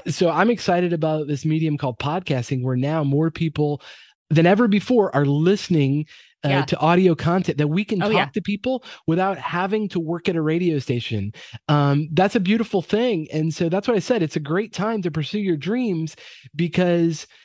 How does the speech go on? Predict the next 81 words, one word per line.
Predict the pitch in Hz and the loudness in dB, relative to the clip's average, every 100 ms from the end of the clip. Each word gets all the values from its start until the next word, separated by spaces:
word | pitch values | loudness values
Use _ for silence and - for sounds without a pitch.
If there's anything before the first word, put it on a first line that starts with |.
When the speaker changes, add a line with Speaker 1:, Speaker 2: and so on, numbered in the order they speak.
| _ - | _ 0
Speaker 1:
when | 165 165 | 4 4
we | 208 | 4
were | 247 | 2
growing | 180 185 175 165 | 2 2 2 2
up, | 220 214 - - | 0 -2 -6 -8
only | 180 196 | -4 0
a | 170 | 0
handful | 170 214 202 196 170 | 0 -2 -2 -2 -2
of | 143 | -2
people | 190 226 165 | -4 -2 -4
got | 143 151 - | -2 -4 -2
to | 147 | -2
work | 151 175 | 0 -2
in | 151 | -2
radio. | 131 175 233 135 110 117 | 0 0 2 2 2 2
Speaker 2:
You | 240 247 | 4 6
were | 240 | 6
Speaker 1:
And | 233 | 8
Speaker 2:
lucky. | 247 240 220 170 160 | 6 4 4 2 2
There | 190 | 0
was | 202 | 0
a, | 208 | 0
like, | 208 190 | 0 -2
a | 196 | -6
special | - 220 - 202 | -2 -2 0 -2
thing. | 180 190 170 151 139 | 0 0 0 -4 0
Speaker 1:
And | 196 | 4
there | 190 | 4
Speaker 2:
Yeah, | 160 | 4
Speaker 1:
were | |
Speaker 2:
it | 151 | 2
was | |
Speaker 1:
trade-offs. | 233 277 302 135 127 - - - - | 0 2 2 0 -4 -12 -18 -10 -2
You | 175 | 2
Speaker 2:
Yeah. | 175 170 | 4 2
Speaker 1:
also | 151 233 | 2 0
had | 165 175 165 | 2 0 -2
to | |
kinda | 160 175 | -2 -2
give | 143 151 156 | 0 0 0
up | 175 - | -2 -2
some | 151 | -2
other | 175 247 | 0 -2
things | 185 160 147 | -2 0 0
in | 139 | -2
life | 127 170 | -2 -4
because | 196 175 165 | -4 -2 -2
it | 175 | 0
wasn't | 214 185 170 | -2 0 -2
the | |
best | 156 151 - | -2 -4 -2
paying | 156 208 190 | -2 0 -2
job | 143 127 | -4 -4
in | 120 | -6
the | 113 | -4
world. | 113 113 190 | -4 -4 -2
Speaker 2:
No. | 254 269 330 392 339 254 190 180 | 4 8 8 8 8 6 6 2
Speaker 1:
Um, | 185 233 269 | 2 2 6
but, | 320 302 | 4 6
Speaker 2:
<laughs> | 370 226 - | 6 6 4
Speaker 1:
but | 330 226 | 6 6
Speaker 2:
For | 302 | 6
Speaker 1:
so | |
you | 226 | 6
had | 226 | 6
Speaker 2:
most | 196 | 6
Speaker 1:
to | |
Speaker 2:
people, | 208 349 330 311 | 2 2 -2 2
Speaker 1:
And | 349 - | 4 4
so | 294 226 | 4 4
Speaker 2:
no. | 196 | 4
<laughs> | |
Speaker 1:
now | 196 247 254 | 4 4 2
it's | 185 190 | 2 2
like | 175 156 | 0 2
you | 208 | 0
can | 233 | 2
have | 180 202 220 196 180 | 2 2 0 -2 -6
both. | 156 165 240 240 - | -4 0 0 -2 -6
You | 143 180 | -4 -2
can, | 202 185 170 | 0 -2 -2